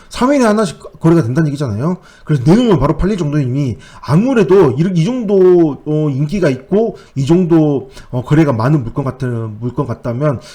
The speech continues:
아무래도 실거주자들이 좀 들어오지 않을까 싶은 생각을 좀 해보게 되고요. 그래서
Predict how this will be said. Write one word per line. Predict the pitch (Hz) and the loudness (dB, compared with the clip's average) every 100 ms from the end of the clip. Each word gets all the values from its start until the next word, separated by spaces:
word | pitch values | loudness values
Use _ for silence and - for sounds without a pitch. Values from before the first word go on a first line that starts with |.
| - | -12
아무래도 | 113 123 123 | -8 -6 -6
실거주자들이 | - 214 220 190 180 175 156 147 | -8 -2 -2 -2 -4 -4 -2 -6
좀 | 107 | -8
들어오지 | - 135 127 | -6 -6 -4
않을까 | 92 117 - 98 196 - - | -8 -8 -8 -8 -8 -12 -16
싶은 | 110 - 156 | -14 -8 -6
생각을 | 156 | -6
좀 | 147 131 | -6 -2
해보게 | 196 156 127 151 | -2 -2 -4 -4
되고요. | 120 107 156 143 - - | -4 -4 -4 -4 -12 -4
그래서 | 160 190 160 160 170 104 | 2 2 4 4 4 0